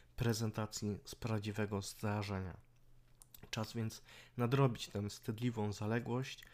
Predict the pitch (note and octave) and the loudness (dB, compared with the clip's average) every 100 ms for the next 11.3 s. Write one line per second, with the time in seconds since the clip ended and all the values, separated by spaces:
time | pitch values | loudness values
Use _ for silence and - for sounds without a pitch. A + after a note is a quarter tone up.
0 | - - - - - E3 D3+ D#3 B2 G2 | -20 -20 -12 0 2 4 6 6 6 4
1 | G2 G2+ G2+ G#2 - G#2 - A2+ G2+ - | 0 0 0 -2 0 -2 0 -2 -2 0
2 | G#2 F#2+ - - - - - F3 - - | -2 -2 -6 -20 -20 -4 2 2 0 -4
3 | C3 - A#2 A2 - - G2 F#2+ - - | -4 2 2 0 -4 -2 0 -2 -8 -14
4 | - G2+ A2 A2 - G#2+ G#2 G2 - - | -8 -4 -2 -2 0 0 0 -2 -6 -16
5 | - - - - - A2 G#2 F2+ F2+ - | -20 -20 -20 -12 0 2 4 2 -2 -4
6 | - - - - - - - - - - | -8 -14 -20 -20 -20 -20 -20 -20 -20 -20
7 | - - - G#2+ - - A#3+ - C#3+ C#3 | -20 -20 -6 -4 -2 0 0 4 4 4
8 | - - C#3+ B2 A#2+ - A#2 A2+ - - | 0 2 2 2 0 0 2 2 0 -8
9 | - - - - C3+ E3+ D3+ - D#3 C3+ | -18 -20 -8 2 4 4 0 2 2 4
10 | C3+ B2+ C3 C3+ C3+ - B2+ A#2+ A2+ G#2 | 2 2 4 6 4 2 4 6 4 2
11 | E2+ - B1 | -2 -6 -6